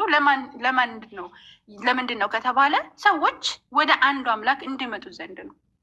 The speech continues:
ገብቶሻል? ያንን ተአምር አይተው ሰዎች ወደ አንዱ አምላክ ይመጡ ዘንድ፣ ይገነዘቡ ዘንድ፣ አምላክ እንደዚህ በጥበቡ ከፈጠረው ብለው ሰዎች አንዱን አምላክ በብቸኝነት ይገዙ ዘንድ ነው። ያንን ሁሉ ተአምር የሰራው ራሱ ወስ-፣ አምላክ አላህ አዘ ወጀል ምንድን ነው የሚለው መሰለሽ? «ወደ እስራኤል ልጆች መልእክተኛ ያደርገዋል» አለ።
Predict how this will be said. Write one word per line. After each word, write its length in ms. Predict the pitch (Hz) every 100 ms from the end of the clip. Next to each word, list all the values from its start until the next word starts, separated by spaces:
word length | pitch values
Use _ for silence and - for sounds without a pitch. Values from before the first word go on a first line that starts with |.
| _
ገብቶሻል? 340 | 220 226 262 254
ያንን 300 | 262 294 285
ተአምር 480 | 285 233 240 240 214
አይተው 380 | - 214 - 277
ሰዎች 320 | - 311 330
ወደ 140 | 302 247
አንዱ 180 | 240
አምላክ 280 | 220 220 392
ይመጡ 240 | 277 240 196
ዘንድ፣ 200 | 185 180
ይገነዘቡ 520 | 247 233 233 208 190 180
ዘንድ፣ 180 | 175 170 - -
አምላክ 300 | - 269 294 302
እንደዚህ 280 | 269 240
በጥበቡ 360 | 240 240 214 208 196
ከፈጠረው 500 | 214 208 - 180 214
ብለው 200 | 262 427
ሰዎች 340 | 339 330 415 - - -
አንዱን 300 | 262 285 269
አምላክ 200 | 277 277
በብቸኝነት 520 | 254 247 240 220 220
ይገዙ 280 | 226 220 214 190
ዘንድ 240 | 185 180
ነው። 120 | 185 - - -
ያንን 280 | 330 392 415
ሁሉ 160 | 392 349
ተአምር 340 | 320 302 302 302
የሰራው 360 | 294 262 226 214
ራሱ 180 | 214 226
ወስ-፣ 160 | 240 - 233 -
አምላክ 300 | 247 262 269
አላህ 180 | 277 277
አዘ 120 | 269
ወጀል 220 | 277 277
ምንድን 200 | 285 285
ነው 80 | 285
የሚለው 180 | 294 320
መሰለሽ? 280 | 320 392 -
«ወደ 180 | 226 247
እስራኤል 460 | - - 240 311 311
ልጆች 300 | 302 381 440
መልእክተኛ 420 | 269 277 - 240 220
ያደርገዋል» 600 | 202 196 185 180 165 170
አለ። 140 | -